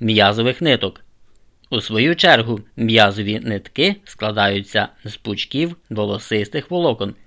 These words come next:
що складаються з білка, актину та міозину. Сила м'язів. Для того, щоб м'яз скоротився, кожне актинове волокно зв'язується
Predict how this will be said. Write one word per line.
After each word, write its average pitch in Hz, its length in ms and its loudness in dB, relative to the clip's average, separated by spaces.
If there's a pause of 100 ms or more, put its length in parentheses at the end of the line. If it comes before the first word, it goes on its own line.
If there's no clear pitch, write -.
(300)
що 107 220 -2
складаються 101 680 -4
з 117 40 -6
білка, 131 480 -2 (480)
актину 131 640 0 (220)
та - 300 2
міозину. 117 720 -2 (1500)
Сила 127 380 4
м'язів. 123 520 2 (600)
Для 143 180 4
того, 143 420 0
щоб 117 340 -2
м'яз 117 300 4
скоротився, 104 760 -2 (380)
кожне 113 520 0
актинове 107 600 -2
волокно 113 640 -4 (180)
зв'язується 104 840 -2